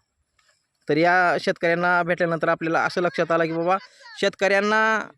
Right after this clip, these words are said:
ऊस पीक असून फक्त वर्षातून एक वेळेस पैसा येतो, तूर पीक असेल त्यामध्ये अनेक पद्धतीचे, अ, कीड रोग येतो, सोयाबीनला एक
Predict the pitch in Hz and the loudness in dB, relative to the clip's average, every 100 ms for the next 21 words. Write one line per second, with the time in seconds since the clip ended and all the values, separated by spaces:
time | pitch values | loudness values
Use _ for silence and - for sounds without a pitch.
0 | _ _ _ _ _ - 170 - 208 208 | _ _ _ _ _ -4 -2 0 0 0
1 | 202 220 208 185 208 202 208 196 190 196 | 0 0 -4 -4 -4 0 0 0 -2 0
2 | 196 190 202 - 196 175 180 165 175 - | 0 2 0 2 -2 2 0 0 -4 0
3 | 196 196 202 190 190 180 190 185 185 _ | 0 0 0 0 0 0 0 0 -6 _
4 | _ - 170 185 180 190 185 180 190 175 | _ -2 0 2 2 2 2 2 -2 -2
5 | 190 185 175 185 170 180 185 185 180 180 | 0 0 0 -4 -4 -4 0 0 0 0
6 | 180 _ _ _ - 156 156 156 151 131 | -4 _ _ _ -8 -2 2 2 0 -2
7 | - 156 _ - 214 208 202 190 196 175 | -6 -18 _ -2 2 4 4 2 2 2
8 | 185 175 _ 110 - _ _ _ - - | 0 -2 _ -20 -20 _ _ _ -8 0
9 | 202 202 202 196 202 208 | 2 2 2 2 2 0